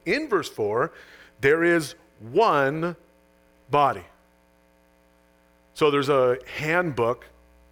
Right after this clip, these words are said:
of Christian denominations in America. And all you need to know about that handbook is they're on their thirteenth edition.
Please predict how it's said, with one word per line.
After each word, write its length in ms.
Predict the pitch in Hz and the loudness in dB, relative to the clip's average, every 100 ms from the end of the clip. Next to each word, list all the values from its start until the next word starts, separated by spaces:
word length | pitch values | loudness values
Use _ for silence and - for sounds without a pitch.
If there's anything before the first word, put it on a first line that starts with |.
| _ _ _ _ _ | _ _ _ _ _
of 180 | 127 123 113 - _ _ _ _ | -4 -4 -6 -20 _ _ _ _
Christian 260 | - 165 147 | -4 -4 -2
denominations 920 | 135 139 127 123 127 - 92 - - - _ _ _ _ | -2 -2 0 -2 -2 -6 -12 -20 -20 -20 _ _ _ _
in 120 | - 117 | -10 -4
America. 580 | 120 123 117 - 101 110 _ _ _ _ | -2 -2 -2 -8 -10 -12 _ _ _ _
And 100 | 127 | -2
all 80 | 151 | 0
you 80 | 165 | 0
need 140 | 160 | -2
to 60 | 135 | -2
know 100 | 135 | -2
about 180 | 127 123 | 0 -2
that 120 | 120 | -6
handbook 360 | 131 127 135 | -6 -4 -4
is 180 | 131 117 | -4 -6
they're 180 | - 127 | -4 -2
on 100 | 131 | -2
their 120 | 120 | -4
thirteenth 540 | - 135 - - 120 - | -4 -6 -6 -8 -10 -12
edition. 420 | 107 110 - - | -12 -10 -10 -12